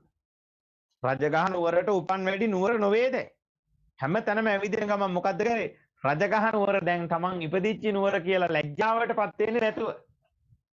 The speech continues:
හරිද? ලැජ්ජාවට පත් වෙන්නේ නැතුව වලහත් නොපියා ප්‍රතික්ෂේප කරන්නේ නැතුව ඊටත් අවුත් එතනටත් ආවා.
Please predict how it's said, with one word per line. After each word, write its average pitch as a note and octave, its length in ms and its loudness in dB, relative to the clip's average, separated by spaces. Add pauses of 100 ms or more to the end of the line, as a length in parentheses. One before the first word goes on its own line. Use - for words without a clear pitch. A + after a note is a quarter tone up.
(260)
හරිද? E3+ 260 2 (320)
ලැජ්ජාවට F3+ 640 2
පත් F#3 220 0
වෙන්නේ F#3 240 0
නැතුව D#3 260 2 (1160)
වලහත් A3 600 2
නොපියා B3 480 0
ප්‍රතික්ෂේප A3+ 720 0
කරන්නේ A3+ 380 2
නැතුව A#3 320 2
ඊටත් A3+ 480 -2
අවුත් C4 240 2 (100)
එතනටත් A3+ 560 0
ආවා. C#4 300 0